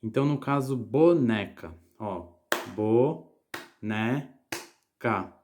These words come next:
Viu que batendo palma ajuda a gente a contar as sílabas,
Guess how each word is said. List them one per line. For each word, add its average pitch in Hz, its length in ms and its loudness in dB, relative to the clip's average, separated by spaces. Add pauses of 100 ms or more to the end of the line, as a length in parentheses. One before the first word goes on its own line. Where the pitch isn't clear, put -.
(640)
Viu 170 160 4
que 170 100 -8
batendo 143 440 2
palma 135 680 0 (340)
ajuda 120 380 0
a 143 40 4
gente 139 300 2
a 135 40 0
contar 156 640 0
as 135 100 -2
sílabas, 113 760 -2